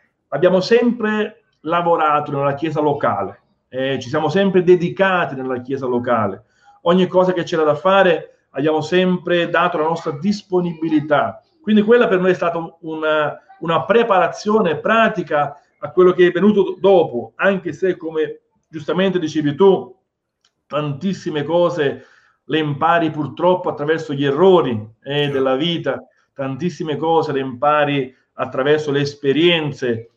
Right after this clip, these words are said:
Speaker 1: che fai più avanti, ma ci sono dei principi molto validi che, eh, penso che possono aiutarci.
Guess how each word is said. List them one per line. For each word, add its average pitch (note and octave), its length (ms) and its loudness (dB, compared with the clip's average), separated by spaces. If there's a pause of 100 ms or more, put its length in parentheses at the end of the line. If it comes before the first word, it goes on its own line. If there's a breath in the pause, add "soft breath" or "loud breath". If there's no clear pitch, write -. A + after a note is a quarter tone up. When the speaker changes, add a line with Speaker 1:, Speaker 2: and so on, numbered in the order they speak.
(120)
Speaker 1:
che C#3 140 -6
fai C#3+ 300 0
più D3 140 0
avanti, D3 800 -2
ma F#3 80 -4
ci - 80 -4
sono A3 120 4
dei A3 100 6
principi G3 440 2
molto F#3 380 2
validi C3+ 720 -2 (260)
che, C#3+ 560 -2
eh, B2+ 360 -2
penso D3+ 300 0
che B2 60 -2
possono C#3+ 360 0
aiutarci. A2+ 840 -2